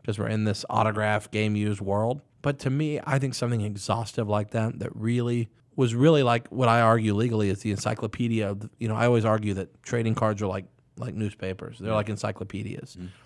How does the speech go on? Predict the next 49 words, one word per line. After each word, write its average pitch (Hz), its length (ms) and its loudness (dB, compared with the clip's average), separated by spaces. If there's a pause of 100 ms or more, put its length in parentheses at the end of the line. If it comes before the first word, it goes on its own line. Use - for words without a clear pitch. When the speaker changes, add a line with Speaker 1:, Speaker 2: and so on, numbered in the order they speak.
(140)
Speaker 1:
To - 100 -8
me, 160 120 0
that's 127 300 0
what's 113 180 -2
a 110 40 -6
beautiful 107 360 -2
thought 104 260 0
is 98 120 -4
an 104 140 -8
encyclopedia 107 760 -4
we 95 120 -6
truly 139 360 -4
are 110 160 2
building 107 360 -4
on 117 140 -2
every 117 260 -4
year 120 260 -4 (200)
instead 135 300 2
of 110 100 2
just 107 240 -4
tweaking 110 400 0
for 101 140 -4
commercial 101 440 0
purposes 95 380 -2
so 107 80 -4
we 95 60 -2
can 95 80 -4
sell 98 160 0
more 92 180 2
autographs 92 420 -2
and 92 140 -6
game 92 220 -4
used. 104 340 -6 (100)
It 139 60 0
would 139 100 2
be 131 80 0
great 120 280 0
if 95 120 -2
cards 95 300 -4
really 101 240 0
were 95 180 0
an 92 80 -2
encyclopedia 92 680 -4
that 87 100 -4
was 90 160 -4
an 95 120 -4
epic 101 400 -4
build 92 320 -2
forever. 92 500 -8